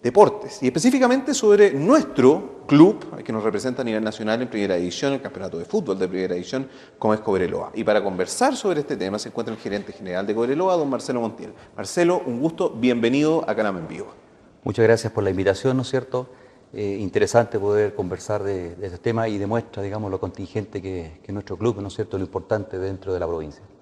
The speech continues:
Speaker 1: Sin duda, sobre todo por la tremenda historia que tiene Cobreloa, club histórico, que nació grande como
Speaker 2: Así
Speaker 1: siempre.
Speaker 2: es.
Speaker 1: Marcelo, ¿cuál hoy es, eh, en qué pie se encuentra Cobreloa desde el punto de vista patrimonial?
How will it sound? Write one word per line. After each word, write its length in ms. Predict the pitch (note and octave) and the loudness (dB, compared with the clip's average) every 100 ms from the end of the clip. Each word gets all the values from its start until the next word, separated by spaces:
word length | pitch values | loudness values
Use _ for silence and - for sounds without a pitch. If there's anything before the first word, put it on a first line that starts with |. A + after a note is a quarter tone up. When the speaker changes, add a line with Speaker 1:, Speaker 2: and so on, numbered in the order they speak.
| _ - | _ -16
Speaker 1:
Sin 200 | F#2 G#2+ | -10 -4
duda, 220 | B2+ F2 | -2 -2
sobre 160 | G2 | -2
todo 140 | F2+ G2+ | 2 2
por 100 | E2 | 2
la 80 | E2 | 0
tremenda 320 | F#2 G2+ E2 | -2 -4 -4
historia 260 | - G#2+ | -2 0
que 100 | F#2+ | 0
tiene 180 | F2+ F#2+ | -2 -4
Cobreloa, 500 | F#2 F2+ A2 G2+ D#2 - G2 | -2 -2 -2 -4 -8 -10 -8
club 160 | F2 | -6
histórico, 600 | E2 - G#2 E2 D#2+ - | -8 0 2 2 -4 -12
que 120 | F#2+ | -10
nació 260 | F2+ - C3+ | -8 2 6
grande 340 | C3+ C3+ A#2 | 6 6 4
como 120 | G2 F2 | -2 -2
Speaker 2:
Así 80 | |
Speaker 1:
siempre. 200 | E2+ C#2 | -2 -2
Speaker 2:
es. 140 | - - - - - - - - - - | -6 -20 -20 -20 -20 -20 -20 -20 -20 -8
Speaker 1:
Marcelo, 420 | E3+ E3+ F#3+ - - | -2 2 4 2 2
¿cuál 400 | C4+ E4+ E4+ - - - | 4 4 2 -8 -14 4
hoy 400 | A#3+ A2+ G#2 C3 - - - | 8 8 6 -2 -12 -14 0
es, 340 | D#3+ F3+ - | 0 0 -4
eh, 580 | F#3 F3 E3+ D#3+ - - - _ _ _ _ _ _ _ _ _ _ _ _ D3+ | -2 0 0 -2 -6 -14 -20 _ _ _ _ _ _ _ _ _ _ _ _ -10
en 100 | D3 | -6
qué 160 | A#3+ | -6
pie 260 | A#3 D#3 F#2 | -4 -2 -2
se 120 | A#2 | -4
encuentra 240 | G#2 A#2 | -4 0
Cobreloa 440 | A2+ G#2+ G#2+ A2+ A2+ | 2 2 4 4 4
desde 140 | A2+ | 2
el 60 | A2+ | -4
punto 260 | A2+ G#2+ | -6 -2
de 140 | A2 G#2 | 0 0
vista 640 | G#2 - A2 G#2 F#2+ F#2+ | -2 -4 0 2 0 0
patrimonial? 720 | A2 G2+ G2 F2+ F2 E2 D2+ | -2 -2 -4 -4 -4 -6 -8